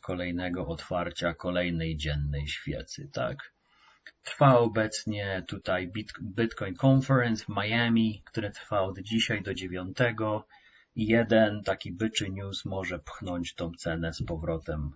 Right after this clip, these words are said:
ku górze, bądź też nawet jeszcze w kolejnych pięciu godzinach może wciągnąć tą cenę do góry. Obecnie w Miami jest piętnasta, tak? Także w Polsce jest dwudziesta pierwsza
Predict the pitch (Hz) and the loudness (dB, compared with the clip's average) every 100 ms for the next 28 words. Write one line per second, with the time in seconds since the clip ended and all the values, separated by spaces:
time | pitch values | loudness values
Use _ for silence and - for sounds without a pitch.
0 | _ - 123 117 120 110 104 98 95 95 | _ 0 2 4 0 2 0 -2 -2 -4
1 | 98 - 90 - 90 90 90 - 85 - | -4 -8 -8 -4 -4 -4 -6 -6 -6 -6
2 | 80 - 82 90 85 87 - 98 95 - | -8 -8 -6 -4 -6 -6 -8 -6 -4 -4
3 | 85 90 113 131 123 117 - _ - - | -6 -4 6 6 6 2 -8 _ -20 -20
4 | - _ _ 117 113 110 - - 98 90 | -20 _ _ 2 4 0 -2 -4 -2 -4
5 | 95 95 - 90 85 - 85 78 80 82 | -8 -8 -6 -6 -6 -4 -2 -2 -2 -6
6 | 87 110 95 69 - 110 120 117 117 101 | 0 0 0 -2 -4 2 2 4 0 0
7 | 98 92 92 98 101 98 92 90 92 92 | -6 -8 -6 -6 -4 -4 -4 -4 -4 -8
8 | _ - 95 - 87 80 - - - - | _ -8 -8 -4 -6 -6 -8 -10 -10 -14
9 | _ _ _ - 92 101 - 98 - 90 | _ _ _ -4 -4 -4 -8 -10 -8 -12
10 | 82 - - 101 98 - 92 82 90 92 | -12 -10 -4 -4 -4 -4 -6 -4 -8 -6
11 | - 85 90 87 - | -6 -4 -4 -4 -4